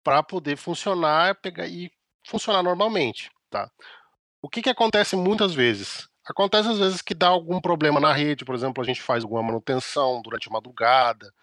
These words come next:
ou ocorre, por exemplo, uma <clears throat> intermitência na rede e ocorreu uma mudança de con-, de, de configuração na rede. Então, por exemplo, é, eu tive que aplicar, por exemplo, uma configuração ou trocar uma placa de um,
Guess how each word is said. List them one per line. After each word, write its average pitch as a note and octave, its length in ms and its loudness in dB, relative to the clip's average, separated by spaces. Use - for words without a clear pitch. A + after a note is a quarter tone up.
ou C#3 480 -4
ocorre, C#3+ 460 -2
por D#3 140 -8
exemplo, C#3+ 400 -4
uma C#3 360 0
<clears throat> - 280 -6
intermitência E3+ 640 0
na F#3+ 120 2
rede F3 420 0
e G3 160 -2
ocorreu G3+ 340 2
uma G#3+ 140 2
mudança A3 500 0
de G3+ 100 -8
con-, F#3+ 160 -2
de, E3+ 240 -6
de D#3+ 120 -8
configuração F3 640 2
na F3 100 4
rede. C3+ 460 2
Então, B2+ 240 -4
por C#3+ 160 -2
exemplo, B2+ 500 -2
é, B2+ 300 2
eu C3 60 -2
tive F3+ 380 -6
que F#3 560 0
aplicar, E3+ 460 2
por E3+ 140 -2
exemplo, D3+ 340 -2
uma C#3+ 160 2
configuração D#3 840 0
ou D3 200 2
trocar D3 340 0
uma D3 160 4
placa C3+ 480 0
de A#2 140 -18
um, A#2+ 160 -20